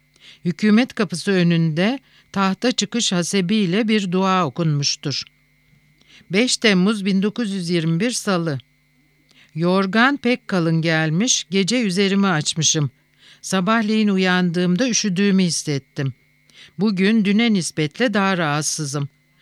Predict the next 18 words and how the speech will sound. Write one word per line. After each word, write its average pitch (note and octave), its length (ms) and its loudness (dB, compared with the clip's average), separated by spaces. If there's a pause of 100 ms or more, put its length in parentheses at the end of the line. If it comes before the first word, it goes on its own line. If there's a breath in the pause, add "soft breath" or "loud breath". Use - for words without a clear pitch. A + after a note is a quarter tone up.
(140 soft breath)
Hastalığımın G3+ 760 0
ilk A#3 320 -6
gününden E3+ 580 0
beri F3 220 0
amel F#3+ 460 0
devam F3 400 0
ediyor. C#3 480 -4 (1120 loud breath)
Dört A3 300 0
Temmuz G3 400 2
şenliğinin F3+ 720 2
kaldırıldığına F3+ 1000 0
dair D#3+ 560 0 (400 soft breath)
Kaza G#3+ 460 0
Kaymakamı'na E3+ 800 0
resmi G3+ 440 -2
bir G#3+ 120 0
telgraf F3+ 600 -2
gelmiştir. C#3 760 -4